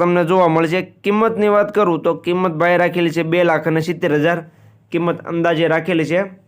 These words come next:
ફેરફાર કરી આપવામાં આવી છે. રૂબરૂ સ્થળ પર જાશો, ભાઈ સાથે બેઠક કરશો એટલે કિંમતમાં થોડો ઘણો ફેરફાર કરી આપવામાં આવશે.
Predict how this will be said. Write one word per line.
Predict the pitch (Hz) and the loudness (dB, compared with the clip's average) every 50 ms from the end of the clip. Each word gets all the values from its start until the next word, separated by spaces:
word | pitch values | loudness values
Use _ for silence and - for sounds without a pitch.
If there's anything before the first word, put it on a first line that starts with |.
| _ _ | _ _
ફેરફાર | - - - 156 160 170 170 156 156 170 | -6 -4 -4 -4 -2 -2 -2 -2 -2 -2
કરી | 175 175 165 160 | -2 0 0 0
આપવામાં | 156 160 160 160 156 156 160 | 0 0 -2 0 0 0 0
આવી | 165 160 185 | 0 0 -2
છે. | 208 208 - - - _ _ _ _ _ _ _ _ _ - | -4 -4 -6 -12 -20 _ _ _ _ _ _ _ _ _ -8
રૂબરૂ | 135 131 160 170 185 185 165 | -6 -4 -2 -2 -2 -2 -2
સ્થળ | - - 160 165 160 156 | -2 0 0 0 0 0
પર | 180 180 170 160 | 0 0 2 2
જાશો, | 175 185 190 180 180 165 139 123 - - - | 2 0 0 0 -2 -2 -2 -4 -8 -8 -4
ભાઈ | 135 147 151 147 | -2 -2 0 0
સાથે | 165 165 160 170 147 | 0 -2 -2 -2 -2
બેઠક | 143 156 - 180 175 175 - | -2 0 0 -2 -4 -2 -2
કરશો | 180 170 165 180 175 | -4 -4 -2 -2 -2
એટલે | 156 156 151 143 151 - | 0 0 -2 -4 -4 -4
કિંમતમાં | 151 156 165 170 165 165 175 170 160 - | -4 -2 -2 -2 -2 -2 -4 -4 -2 -2
થોડો | 151 147 156 151 | -2 -2 0 0
ઘણો | 151 170 165 156 160 | 0 -2 -2 -2 -2
ફેરફાર | - 147 156 156 170 170 156 151 170 | -2 -4 -2 -2 -2 -4 -4 -2 -2
કરી | 170 170 160 156 | -2 0 0 0
આપવામાં | 151 - - 151 147 147 151 151 | -2 -2 -2 -2 0 0 0 0
આવશે. | 156 156 185 | -2 -2 -4